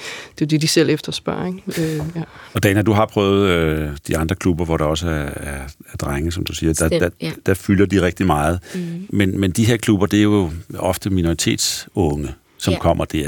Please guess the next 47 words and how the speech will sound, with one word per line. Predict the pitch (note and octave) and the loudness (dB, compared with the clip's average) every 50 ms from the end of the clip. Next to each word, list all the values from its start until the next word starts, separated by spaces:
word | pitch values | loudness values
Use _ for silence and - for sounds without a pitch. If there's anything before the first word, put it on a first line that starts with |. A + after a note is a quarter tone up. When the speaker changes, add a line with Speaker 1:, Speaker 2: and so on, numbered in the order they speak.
| - - | -4 -6
Speaker 2:
Er, | - - F2 E2+ - | -8 -6 -4 -2 -2
er | - F#2+ | -2 0
det, | - A#2+ A#2+ A#2+ B2+ A2+ | 2 4 4 4 4 2
er | G#2+ | 0
det | G2 - A#2+ | 2 2 2
en | A#2+ | 2
særlig | A2+ - - G2 G2 A#2 A#2 | 2 2 2 2 2 0 -2
pointe, | - G#2+ F#2 E2+ F2 F2 G2 G#2 - | -2 0 2 2 2 0 -2 -4 -4
at, | - F#2 E2 D#2 - - - - | -4 -4 -4 -4 -6 -8 -6 -4
at | E2+ F2 | -2 -2
I | F#2+ | -2
som | E2+ - F2 | -2 0 -2
minoritetsunge | E2 D#2 D2 D2+ D#2 - - - - - - - D#2+ D2+ D#2 D2+ | -2 -2 -2 -4 -4 -4 -4 -4 -4 -4 -4 -2 -2 0 -2 -2
kan | - - D#2+ | -2 -2 -2
mødes | D2+ D2 D2+ E2 F2 | -2 -2 -4 -6 -8
i | - - | -8 -6
sådan | E2 D#2 | -6 -6
en | D#2+ | -4
sammenhæng? | D#2+ D#2+ D2+ D#2 D#2+ - - - - _ _ _ - - _ _ _ - - | -4 -4 -4 -4 -4 -6 -8 -10 -14 _ _ _ -20 -20 _ _ _ 0 0
Speaker 3:
Altså, | G3 F3 - - F#3 F3 E3+ E3 D#3+ F3+ | 2 2 2 2 2 4 4 2 2 0
vi | F3 | -2
kan | E3+ F#3+ F3 | -2 0 -2
selvfølgelig | E3+ E3+ F3 F#3 F3 F#3 | -2 0 0 2 4 2
ikke | F#3+ F#3+ G#3 | 2 2 2
lægge | A3 G#3+ - - | 0 0 0 -2
skjul | - - - G#3 G3+ G3 G3 | -2 0 2 2 2 0 -2
på, | - - - G3 F#3 F3+ | -4 -2 0 0 2 2
at | - F3+ E3 - E3+ | 2 0 0 0 0
en | E3+ D#3+ D#3+ D#3 | 0 0 0 -2
større | - - - E3+ E3+ F3 - | -2 -2 0 0 0 0 0
andel | F3+ F3 E3+ F3 - F3+ F3 E3+ - - - - | -2 -2 -2 -2 -2 -2 -2 -4 -4 -6 -8 -6
af | F3 D#3+ D#3 D#3 D3+ D3+ C#3 - - | -4 -2 -2 -2 -2 -4 -6 -8 -6
dem, | E3 D#3+ D#3+ | -6 -4 -4
der | D#3 E3 | -4 -4
kommer | D#3 - - E3+ F3+ F3+ F3 | -4 -2 -2 -2 0 0 -2
ned | E3+ E3+ E3 | -2 -2 -2
i | E3 E3 | -2 -4
de | - E3+ | -4 -6
klubber, | D#3+ - - - E3+ E3 D#3 - E3+ E3 | -6 -4 -4 -2 -2 -2 -2 -4 -6 -6
de | - - D#3+ | -4 -4 -4
har | E3 - D#3+ D#3 D#3 - E3+ - _ _ _ _ _ _ - | -2 -2 -2 -4 -4 -6 -12 -18 _ _ _ _ _ _ -4
en | E3 D#3 D#3 D3+ D3 C3+ - - - _ - | -2 -2 0 -2 -4 -6 -10 -18 -18 _ -4
anden | E3 D#3 D3+ E3 - - | -2 0 0 0 0 -2
etnisk | E3 - E3 D#3+ D3+ - - | -2 0 0 0 0 -2 -2
baggrund. | - D#3 D#3 D#3 - - - F#3 F#3 F#3 - - - - - - - _ _ | -2 -2 -2 -2 -2 -4 -2 -2 -2 -4 -6 -12 -20 -20 -20 -20 -20 _ _
Men, | - E3 D#3+ D#3+ D#3+ D#3 D#3 D#3 | -4 -2 -2 0 -2 -2 -2 -2
øh, | D#3 D#3 D3+ D3+ D3+ D3+ D3+ D3+ D3 D3 | -2 -2 0 -2 -2 -2 -2 -2 -4 -4